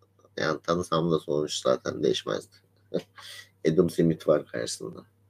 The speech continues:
Thales mi, Elizabeth Anscombe mu? Elizabeth Anscombe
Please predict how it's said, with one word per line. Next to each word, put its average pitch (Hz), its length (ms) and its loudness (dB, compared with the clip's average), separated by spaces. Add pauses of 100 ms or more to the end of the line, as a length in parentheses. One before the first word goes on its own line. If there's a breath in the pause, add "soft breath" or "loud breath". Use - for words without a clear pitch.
(1040)
Thales 110 580 4
mi, 110 100 4
Elizabeth 98 840 6
Anscombe 87 540 0 (120)
mu? 60 340 -6
Elizabeth 80 680 2
Anscombe 67 420 -6